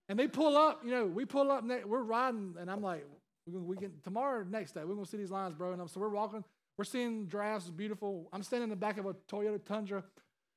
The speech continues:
and all of a sudden he points, and, like, literally from me to the front row, there's, like, three lions. I'm like, "We need to, like, keep going, like, keep riding." So, like, I've seen too much National Geographic to understand what I'm, what's about to happen to me. Okay, and I,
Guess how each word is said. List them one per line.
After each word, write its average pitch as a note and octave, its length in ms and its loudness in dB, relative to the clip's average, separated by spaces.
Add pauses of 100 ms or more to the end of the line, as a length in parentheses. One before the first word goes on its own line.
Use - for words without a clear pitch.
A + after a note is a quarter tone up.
(480)
and F#3 100 -2
all B3+ 80 2
of C4 60 0
a A3 40 2
sudden C#4 340 6
he A3 140 2
points, A3+ 520 -2
and, F#3+ 100 -6
like, F3 240 -4
literally A3 380 6
from G3+ 180 -2
me A#3 80 2
to A3 60 0
the G3+ 80 0
front G#3+ 200 -4
row, G#3+ 140 0
there's, F#3 200 -2
like, F3+ 160 -6
three G3 160 0
lions. F3+ 300 -4
I'm F3 80 -8
like, D#3 200 -8 (140)
"We A#3 140 0
need A#3 140 2
to, F3+ 60 -2
like, D#3 180 -2
keep F#3 240 -6
going, F3+ 380 2 (100)
like, E3 140 -8
keep C4+ 220 2
riding." G#3+ 420 4
So, A3+ 200 2 (260)
like, A3 100 4
I've A3 120 6
seen D4 240 2
too E4 220 2
much D4+ 260 2
National C4+ 380 0
Geographic G#3+ 560 0
to G3+ 80 -2
understand G#3 580 -2
what G#3 140 2
I'm, G3 220 -2
what's G3+ 220 -4
about G3+ 160 -2
to F3 80 -4
happen F3+ 300 0
to D#3+ 60 -8
me. D3 160 -10
Okay, G#3 260 -2 (720)
and A#3 100 4
I, G#3+ 220 -2